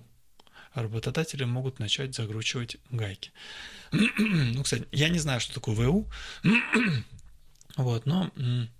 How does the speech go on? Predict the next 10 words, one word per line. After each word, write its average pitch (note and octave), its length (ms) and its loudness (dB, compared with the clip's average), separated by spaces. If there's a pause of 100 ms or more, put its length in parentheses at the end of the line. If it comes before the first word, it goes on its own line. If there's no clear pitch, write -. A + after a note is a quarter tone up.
(2000)
я D3 160 2
не F3 100 4
знаю, D3+ 280 4 (260)
<clears throat> - 20 6
да G#3 680 4
что A#2 220 0
ты, A2 140 -6
её G2 80 -4
просто. - 360 -8 (4000)
А, C3+ 380 2